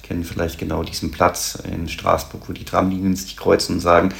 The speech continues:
ja, ist ja verrückt, dass da gar nichts los ist und, äh, was für eine verrückte Zeit. Und sie werden dadurch auch angesprochen, also weil sie sich dann doch in die Szenerie reinversetzen können. Ich hab einen sehr guten Freund, der mich in Straßburg öfter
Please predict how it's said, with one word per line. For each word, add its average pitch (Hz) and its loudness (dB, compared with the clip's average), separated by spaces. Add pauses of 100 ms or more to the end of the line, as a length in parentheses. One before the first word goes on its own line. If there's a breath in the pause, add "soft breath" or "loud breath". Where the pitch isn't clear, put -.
(300 loud breath)
ja, - 2
ist 82 4
ja 104 2
verrückt, - -4
dass - -8
da - 2
gar 82 6
nichts 85 -2
los 87 -4
ist - -4
und, 85 -6
äh, 87 -2 (100)
was - -4
für - -4
eine 85 -2
verrückte 87 -2
Zeit. 85 6 (380 loud breath)
Und - 0
sie 98 2
werden 98 10
dadurch - 4
auch - 0
angesprochen, 80 -2 (140)
also 85 -2
weil 85 8
sie 85 -6
sich 92 -8
dann 90 -2
doch 90 6
in 90 -2
die 87 -6
Szenerie 92 2
reinversetzen 85 -2
können. 82 -2 (480 loud breath)
Ich - 0
hab - 2
einen 80 4
sehr 82 6
guten - -2
Freund, 92 6
der 92 6
mich 85 2
in - 0
Straßburg - 0
öfter - 6